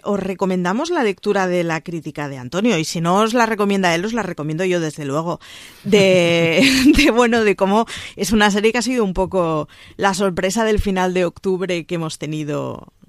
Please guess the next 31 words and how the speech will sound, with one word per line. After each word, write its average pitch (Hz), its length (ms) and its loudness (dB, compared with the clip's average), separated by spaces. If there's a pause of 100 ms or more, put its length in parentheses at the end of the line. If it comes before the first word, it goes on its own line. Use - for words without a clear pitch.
(120)
este - 320 -6
mes 175 400 -4
o 165 80 -6
el 147 80 -4
mes 165 160 -6
pasado. 160 560 -6 (880)
Eh, 196 840 2
y 190 260 -4
nada, 165 340 -4
y 180 200 -4
os 156 100 -8
recomendamos 160 640 -6
que, 160 720 -6
que, 175 180 -2 (300)
que 208 100 0
leáis 185 500 2
lo 196 200 4
que 180 400 0
ha 180 60 2
escrito 185 440 -2
de 175 220 0
ella 226 480 -2
y 208 240 -6
que, 160 760 -2
nada, 151 280 -6
en 175 80 -8
general 151 440 -8
que - 120 -12
leáis 151 320 -10
nuestras - 340 -10
críticas 160 540 -10